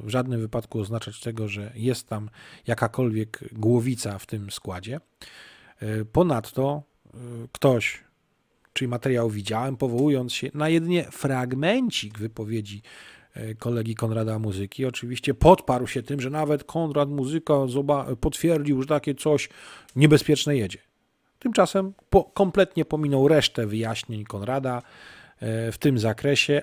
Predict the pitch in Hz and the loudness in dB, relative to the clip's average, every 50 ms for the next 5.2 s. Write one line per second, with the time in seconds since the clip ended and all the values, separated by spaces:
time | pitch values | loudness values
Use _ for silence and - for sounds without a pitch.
0 | - _ 202 214 247 254 262 247 247 _ _ _ _ _ _ _ _ _ _ _ | 0 _ 4 6 6 4 2 -2 -8 _ _ _ _ _ _ _ _ _ _ _
1 | - 180 160 - - - 95 - - - _ _ _ _ _ _ - - _ - | 0 2 2 2 0 -2 -2 -2 -2 -2 _ _ _ _ _ _ -20 -18 _ 2
2 | 202 233 202 156 143 139 143 143 139 - - 135 131 - - 101 95 95 95 - | 2 2 2 4 4 4 4 4 2 0 -2 -2 -2 -2 -2 -4 -2 -2 -4 -6
3 | - - - - - _ _ _ _ _ _ _ _ _ _ _ _ _ - - | -8 -12 -12 -16 -18 _ _ _ _ _ _ _ _ _ _ _ _ _ -20 -20
4 | _ _ _ - - - - - _ _ _ _ _ 185 175 165 180 175 147 113 | _ _ _ -20 -20 -20 -20 -20 _ _ _ _ _ -6 0 2 4 4 4 2
5 | 92 82 - - | 0 -2 -6 -12